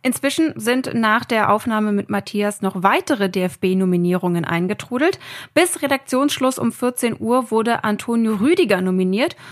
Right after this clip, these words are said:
Und das von seiner Berliner Dönerbude des Vertrauens, wo er nämlich immer schon als Schüler hingegangen ist.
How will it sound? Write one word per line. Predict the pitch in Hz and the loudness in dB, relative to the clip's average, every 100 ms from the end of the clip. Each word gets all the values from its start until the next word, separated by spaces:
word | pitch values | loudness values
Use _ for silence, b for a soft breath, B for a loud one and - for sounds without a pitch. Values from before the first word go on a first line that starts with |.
| B - | B -4
Und | 220 | 0
das | 226 294 - - | 2 0 -2 -12
von | - 247 254 | -4 -2 -2
seiner | 196 208 226 226 | 0 0 0 -2
Berliner | 180 202 202 220 226 208 | -2 0 0 0 0 -2
Dönerbude | 175 240 339 339 254 262 302 285 | 0 0 2 2 2 2 2 0
des | 226 262 - | -2 -4 -2
Vertrauens, | 240 - - 202 247 269 - B B - | -4 -2 2 2 2 0 -6 B B -2
wo | 247 | 2
er | 247 | 2
nämlich | 226 220 233 - | 0 -2 -4 -6
immer | 220 196 196 | -4 -2 -2
schon | - 202 - | -4 -4 -4
als | 349 | -8
Schüler | - - 466 190 | -6 -2 0 2
hingegangen | 170 165 160 156 170 - | 0 -4 -6 -6 -8 -8
ist. | - - - | -10 -12 -14